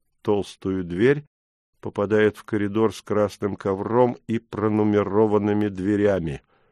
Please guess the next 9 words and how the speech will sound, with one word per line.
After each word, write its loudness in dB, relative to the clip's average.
Он 2
уверенно 6
шагает 4
к -6
дальней 4
двери 0
под 0
номером 4
один. 0